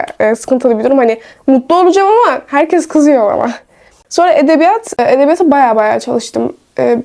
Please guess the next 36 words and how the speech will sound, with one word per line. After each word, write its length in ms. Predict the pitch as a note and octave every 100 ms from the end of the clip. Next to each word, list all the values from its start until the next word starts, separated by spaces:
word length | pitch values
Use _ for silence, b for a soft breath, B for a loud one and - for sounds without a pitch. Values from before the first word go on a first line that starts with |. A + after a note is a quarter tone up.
| -
bir 120 | B3+
de 280 | E4 F4 -
biz 340 | C4 D4+ C4+ - - _ _ -
biraz 400 | B3 D4 D4+ D4
önceki 200 | C#4+ C#4
okulda 320 | C#4 D4+ D#4+
daha 140 | C4+ B3
fazla 280 | A#3+ A3+ A3
şey 140 | A3+
öğrenmişiz 540 | A3 A3 A3 A3+ A3+
buradan. 320 | A#3+ C4 F#4+ B4+ B B B B -
Bir 80 | -
de 60 | E4
çok 220 | E4+ E4+
fazla 220 | C#4+ B3+
tekrar 340 | A#3 A#3+ A#3 A3
yapmıştım. 400 | G#3+ A3+ - A#3
Hani 100 | A#3
edebiyat 420 | A#3+ A#3+ A#3 A#3
şey 280 | - C4 A3
bir 60 |
ders. 340 | A3+ E4+ F4+ - - -
E, 200 | B3 A#3+
daha 180 | B3+ C4
önceki 380 | C4+ C4 -
okulda 360 | - C4 C4+ C4+
da 100 | C4+
quiz, 300 | C4 C#4 B3+
edebiyattan 560 | A#3+ A#3 B3 B3 C4 B3+
bir 60 |
sürü 240 | B3+ B3 B3
quiz 260 | C4+ C4
olmuştuk. 540 | A#3 G#3+ A#3 - - - b b b b
O 120 | -
yüzden, 340 | D#4 D4 D#4 D4+
e, 240 | A#3+ B3